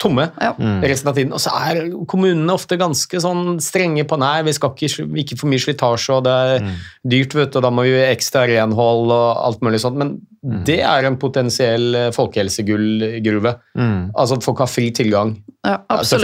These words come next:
Speaker 1: selvfølgelig under kont-, kontrollerte former, men at vi
Speaker 3: Mm.
Speaker 1: må bruke de,
Speaker 2: Ja,
Speaker 1: eh,
Speaker 2: lokalene man
Speaker 1: den
Speaker 2: har.
Speaker 1: infrastrukturen vi har da,
Speaker 2: Mm.
Speaker 1: alle de, eh, anleggene som, eh, tilrettelegger for fysisk aktivitet, og ikke
Speaker 3: Mm.
Speaker 1: la de stå tomme.
Speaker 3: Mm.
Speaker 2: For det handler også om at du har,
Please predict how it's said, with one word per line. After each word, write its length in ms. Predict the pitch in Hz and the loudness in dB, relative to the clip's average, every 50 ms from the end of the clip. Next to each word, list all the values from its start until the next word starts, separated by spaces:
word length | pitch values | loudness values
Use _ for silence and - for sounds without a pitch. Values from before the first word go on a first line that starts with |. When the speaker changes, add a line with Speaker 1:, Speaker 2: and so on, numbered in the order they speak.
| - 98 | 2 2
Speaker 1:
selvfølgelig 220 | 107 127 135 127 | 2 0 2 0
under 160 | 110 101 107 | 0 0 0
kont-, 340 | 110 - 117 101 92 92 - - _ | 0 0 -2 -2 -4 -8 -14 -20 _
kontrollerte 500 | - - 120 - 113 120 113 104 95 110 101 | -4 -4 -2 0 2 2 2 2 0 0 0
former, 260 | 120 101 92 107 123 | 0 0 0 0 0
men 160 | 123 123 123 | 0 0 0
at 80 | 120 123 | 0 2
vi 80 | 127 | 2
Speaker 3:
Mm. 60 | 120 | 2
Speaker 1:
må 100 | 127 127 120 | 2 2 2
bruke 400 | 131 135 131 113 - - - 117 | 2 0 0 -2 -2 -2 -2 0
de, 280 | 107 107 110 110 117 | 2 2 2 4 4
Speaker 2:
Ja, 180 | 117 117 - 117 | 4 2 4 4
Speaker 1:
eh, 280 | 117 113 113 113 113 110 110 - | 4 2 2 2 0 -2 -4 -4
Speaker 2:
lokalene 640 | - 208 226 220 220 - 196 170 165 170 175 185 190 | -2 0 0 0 0 -2 -2 0 0 -2 -2 -2 -2
man 100 | - 123 | 0 2
Speaker 1:
den 120 | 135 143 - | 2 2 2
Speaker 2:
har. 160 | 185 185 190 | 0 2 2
Speaker 1:
infrastrukturen 680 | 156 131 131 113 131 127 117 - 135 117 - 127 120 127 | 2 2 2 2 0 0 0 0 -2 0 0 0 0 0
vi 60 | 135 | 0
har 260 | 127 131 151 170 - | 2 2 2 2 2
da, 100 | 226 - - 95 143 | 0 0 -2 -2 -2
Speaker 2:
Mm. 80 | 226 160 | 0 0
Speaker 1:
alle 200 | 143 117 120 127 | 2 2 0 0
de, 340 | 120 113 117 117 120 120 120 | 2 0 2 2 2 2 2
eh, 480 | 120 120 120 120 117 113 113 113 113 117 | 2 2 2 2 2 2 2 0 0 0
anleggene 480 | - 135 110 98 98 92 98 110 117 117 | 0 -2 0 0 -2 -2 -2 -2 -2 -2
som, 360 | - 120 113 110 110 113 113 | -2 -2 -2 0 0 0 0
eh, 100 | 110 110 | -2 -2
tilrettelegger 560 | 110 - 143 131 123 - 110 92 90 90 104 98 | -2 -2 -2 -2 -2 -2 -2 -2 0 -2 -2 -2
for 120 | - 110 | -4 -4
fysisk 380 | - 107 95 - - 101 - - | -4 -4 -4 -4 -4 -4 -4 -2
aktivitet, 460 | 107 95 - 117 104 135 139 143 - _ - | -4 -2 -2 -2 -2 -2 -4 -4 -8 _ -4
og 40 | - 143 | -2 0
ikke 80 | 143 | 2
Speaker 3:
Mm. 60 | 127 117 | 2 2
Speaker 1:
la 100 | 113 104 | 2 2
de 100 | 104 110 | 0 0
stå 180 | - - 113 | 0 0 0
tomme. 260 | - 135 107 87 - - _ _ - - - | 0 0 -2 -2 -4 -8 _ _ -12 -4 -2
Speaker 3:
Mm. 240 | 143 139 113 92 | 0 2 2 2
Speaker 2:
For 80 | 85 240 | 0 0
det 160 | 220 226 220 | 0 0 0
handler 240 | 226 185 185 202 226 262 285 | 0 -2 -2 0 0 0 0
også 180 | - - 202 | 0 -2 -2
om 140 | 190 185 190 | 0 0 -2
at 120 | 202 196 196 | -4 -4 -2
du 120 | - 208 220 | -4 -2 -2
har, 300 | 202 185 190 180 180 | 0 0 -2 -2 -4